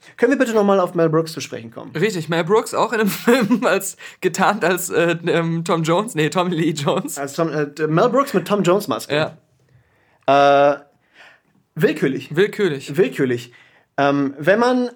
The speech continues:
Speaker 1: ah, jetzt fällt's mir wieder ein. Wenn man die Handlung des vierten Jason Bournes, äh, richtig verpackt sehen möchte,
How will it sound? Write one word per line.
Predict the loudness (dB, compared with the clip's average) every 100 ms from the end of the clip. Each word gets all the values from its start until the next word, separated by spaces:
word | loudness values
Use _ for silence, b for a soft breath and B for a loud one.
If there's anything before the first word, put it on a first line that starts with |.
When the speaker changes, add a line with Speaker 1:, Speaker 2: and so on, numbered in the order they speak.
| -2
Speaker 1:
ah, | 0 2
jetzt | 0 0
fällt's | -2 0
mir | 0
wieder | 0
ein. | -2 -6 -10 b b _ _
Wenn | -4 2 2 4
man | 2 2 2 -2 -8
die | -6 -2 0
Handlung | 2 2 2 2 0 -2
des | -4 -6
vierten | -4 -6 -2 2
Jason | 2 2 0
Bournes, | 2 2 2 -2 -8 -16 _ _
äh, | -4 -2 0 -2 -6 -14 _ -4
richtig | -2 -2 -2
verpackt | -2 -2 -4 -6 -12
sehen | -2 2 2
möchte, | 0 0 0 0 -4